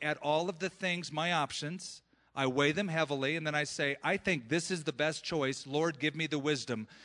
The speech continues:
And I make what I consider just the most logical choice, trusting that God will unfold his will through that supernaturally, very natural process of making a choice. Because instead of saying,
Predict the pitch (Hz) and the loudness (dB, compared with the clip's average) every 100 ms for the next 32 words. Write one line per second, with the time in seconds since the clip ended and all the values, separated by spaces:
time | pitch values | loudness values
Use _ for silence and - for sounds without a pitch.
0 | - 165 185 208 175 175 - 165 151 156 | -4 0 2 2 2 0 -2 0 0 -2
1 | 240 - 160 156 175 190 185 202 180 165 | -6 -2 -2 -2 -2 -2 -2 -2 -2 -2
2 | 147 131 143 156 147 175 202 196 - 170 | -2 2 4 4 0 -6 -6 -8 -4 0
3 | 135 160 - - _ - _ - - - | 0 0 -4 -12 _ -20 _ -6 -4 0
4 | 240 226 - 160 117 101 113 143 - _ | 0 0 -4 -2 -2 -2 -6 -8 -14 _
5 | 147 123 143 156 175 160 165 170 180 208 | -6 -2 2 2 4 2 2 2 2 0
6 | - - 180 185 160 175 151 151 151 139 | -2 2 4 4 2 0 0 0 2 2
7 | - - 170 156 - - _ _ - - | 0 -2 0 0 -2 -10 _ _ -16 -8
8 | - 233 233 185 170 - 190 175 175 147 | -6 -4 0 2 2 2 -2 0 2 4
9 | 185 208 175 170 170 175 - 131 104 110 | 4 2 2 2 2 0 -2 -2 -4 -6
10 | - _ _ _ _ _ _ _ - 170 | -12 _ _ _ _ _ _ _ -2 4
11 | 170 160 165 151 165 135 135 151 147 151 | 4 4 2 2 0 2 0 0 -2 -2
12 | 208 226 127 - 165 170 160 151 - - | 0 0 0 -4 -2 2 2 0 -12 -20
13 | - 165 - 202 175 - - - - 190 | -12 -6 0 4 2 0 -20 -14 -2 2
14 | 170 165 | 2 0